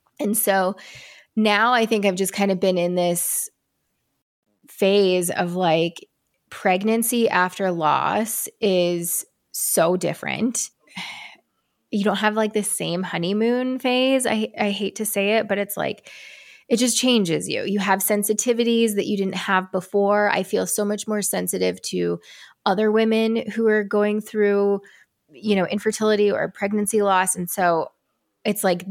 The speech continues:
I'm more aware of the way other people are observing and watching. I'm just, like, more cautious. I feel like everything they say, you, you're, like, cautiously optimistic. So I'm, like, shocked and grateful and so glad that Dylan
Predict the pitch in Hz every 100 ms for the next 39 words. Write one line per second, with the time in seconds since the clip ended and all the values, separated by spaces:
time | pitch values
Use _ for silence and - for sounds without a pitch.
0 | 190 208 202 208 202 214 202 180 185 180
1 | 196 190 190 185 175 175 - 175 190 185
2 | 208 202 196 196 190 190 190 _ _ _
3 | _ - 190 185 170 180 196 202 202 196
4 | 175 170 185 185 208 196 196 196 - 196
5 | 208 202 247 233 208 208 - - - 170
6 | 175 - - - - - 165 165 165 113
7 | 131 - 180 185 185 165 151 165 160 151
8 | - 165 156 151 - - 170 165 - -
9 | - - - - - - - - - -
10 | 214 185 185 - - - _ - 208 220
11 | 214 190 - - - 214 214 285 247 -
12 | 202 196 196 202 208 202 226 220 214 196
13 | 190 208 196 175 185 190 - 196 190 185